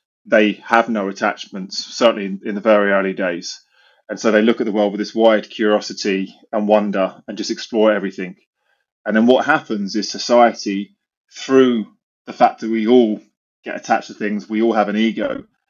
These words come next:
is that we start to condition, in the beginning children, and then eventually it continues through our life,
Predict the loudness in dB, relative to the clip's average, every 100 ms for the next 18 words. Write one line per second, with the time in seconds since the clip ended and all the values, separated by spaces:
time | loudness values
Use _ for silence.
0 | _ _ -14 -8 -6 -6 -2 2 2 0
1 | -4 -2 0 0 -4 -6 _ _ _ _
2 | _ -12 -12 _ -14 -12 -6 -6 -4 0
3 | 0 0 -2 -2 -2 -4 -8 -8 -4 -2
4 | 0 0 -2 -6 -8 -8 -10 -6 -6 0
5 | 0 4 4 4 -2